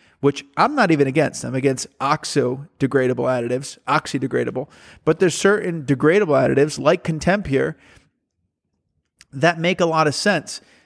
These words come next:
But you can't just say biodegradable. You have to say, "This needs to go in a landfill, and it's gonna break down in a landfill environment and take up less landfill space, Mister or Missus Consumer." That's what's happening.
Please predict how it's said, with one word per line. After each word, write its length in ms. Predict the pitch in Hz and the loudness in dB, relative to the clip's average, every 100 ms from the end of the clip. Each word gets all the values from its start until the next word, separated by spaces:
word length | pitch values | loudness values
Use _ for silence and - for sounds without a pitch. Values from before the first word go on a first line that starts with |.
| _ _ | _ _
But 280 | 135 175 - | -2 0 0
you 100 | 165 | -4
can't 340 | 156 - 240 - | -4 -2 -2 -2
just 220 | 190 - | -4 -2
say 180 | 180 139 | -2 -2
biodegradable. 1300 | 113 147 175 160 143 127 143 233 139 127 151 175 - _ _ - | -2 -2 0 0 0 2 4 4 0 -2 -4 -8 -16 _ _ -8
You 200 | 135 175 | -2 0
have 200 | 170 165 | 0 -2
to 100 | 160 | -4
say, 480 | - 160 151 143 - _ _ _ _ | -2 2 2 2 -4 _ _ _ _
"This 200 | 147 165 | -4 0
needs 200 | 170 - | -2 0
to 60 | 147 | 0
go 140 | 151 | 0
in 160 | 151 147 | 2 2
a 140 | 123 | 0
landfill, 680 | 123 139 240 190 - 120 127 | 0 2 2 0 -2 -4 -4
and 80 | 127 | -8
it's 140 | - | -4
gonna 180 | 143 131 | -2 -2
break 360 | 123 139 156 | 2 2 2
down 220 | 151 151 151 | 2 2 0
in 80 | |
a 60 | 131 | -2
landfill 640 | 127 147 240 208 147 131 | -2 0 -2 0 0 2
environment 720 | 143 131 143 214 196 135 131 - - - - | 0 0 2 4 4 2 -2 -6 -20 -20 -8
and 160 | 131 - | -8 0
take 280 | 190 196 | 0 2
up 120 | 156 139 | 0 2
less 280 | 143 135 | 0 0
landfill 500 | 131 143 226 180 143 | -2 2 2 2 0
space, 540 | 131 - 127 127 - - | -2 -2 -2 -2 -10 -8
Mister 380 | 135 131 - 135 | -4 -4 -2 -2
or 60 | |
Missus 360 | 127 131 - 117 | -2 -4 -4 -4
Consumer." 460 | 131 123 135 123 127 | -6 -4 -6 -6 -2
That's 340 | 156 220 - | 0 0 -2
what's 160 | 156 - | -2 0
happening. 520 | 196 226 - - | 0 0 -4 -8